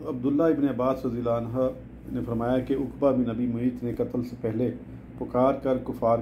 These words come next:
कैश से फरियाद की कि तुम लोगों के होते हुए मैं जबरन कत्ल किया जा रहा हूँ।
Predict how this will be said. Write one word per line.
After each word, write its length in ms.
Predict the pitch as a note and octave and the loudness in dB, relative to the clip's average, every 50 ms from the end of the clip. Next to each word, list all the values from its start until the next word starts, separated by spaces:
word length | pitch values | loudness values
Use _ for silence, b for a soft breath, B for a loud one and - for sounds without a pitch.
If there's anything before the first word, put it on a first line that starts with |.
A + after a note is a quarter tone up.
| - - | 0 0
कैश 220 | A#2+ A#2+ A#2+ A#2 | 0 0 0 0
से 100 | - - | -2 -4
फरियाद 400 | - - A#2+ A2+ A2 A2 A2 - - | -4 -2 0 0 2 0 0 -2 -4
की 80 | - A#2 A#2+ A#2+ - | -6 -6 -6 -4 -4
कि 100 | B2+ A2+ | -4 -4
तुम 260 | - B2+ B2 B2 B2 A#2+ - - - - - - | -2 0 0 0 0 -2 -4 -8 -12 -14 -10 -6
लोगों 260 | A2+ A2+ A2+ A2+ B2+ B2 | -4 -2 0 2 0 0
के 120 | A#2 A#2+ | 0 0
होते 280 | G#2 A2+ A#2 A2+ - C3 | -2 -2 -4 0 0 0
हुए 260 | A#2 A2 A2 A#2 A#2+ | 0 2 0 0 -2
मैं 180 | A2+ A2+ A2+ | -2 -2 -2
जबरन 300 | G2+ A#2 G#2+ A2 A#2+ A#2+ A2+ - | 0 0 0 0 0 0 0 0
कत्ल 220 | A2 - - A#2+ A2+ | -2 -2 -2 -2 -4
किया 240 | A2+ - A2+ A2 G#2 | -2 -2 -2 0 0
जा 160 | G#2+ G#2 G2+ | 0 0 0
रहा 180 | G2+ G2 A2+ | 0 0 0
हूँ। 200 | A2+ A2+ A2 A2+ | 0 0 -2 -2